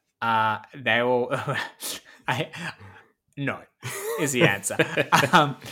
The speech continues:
Speaker 1: no, because this trial was twenty seventeen, so it meant she would have been six years out, or the patient would have been six years out.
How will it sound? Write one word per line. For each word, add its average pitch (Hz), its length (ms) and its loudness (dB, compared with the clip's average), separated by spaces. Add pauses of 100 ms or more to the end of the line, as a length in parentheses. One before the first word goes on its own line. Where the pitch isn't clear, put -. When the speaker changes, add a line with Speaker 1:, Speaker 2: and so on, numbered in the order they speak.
(280)
Speaker 1:
no, 151 400 6
because 127 800 4 (180)
this 131 220 -2
trial 113 420 4
was 110 300 -2
twenty 110 320 -6
seventeen, 101 680 -6
so 104 120 -8
it 104 40 -6
meant 104 220 -6
she 107 100 -8
would 101 120 -6
have 95 60 -12
been 95 200 -10
six - 420 -8
years 90 320 -12 (120)
out, 92 340 -10
or 95 140 -14
the 90 80 -20
patient 95 520 -10 (440)
would 98 100 -10
have 95 80 -6
been 92 180 -8
six - 320 -10
years - 240 -14
out. - 220 -16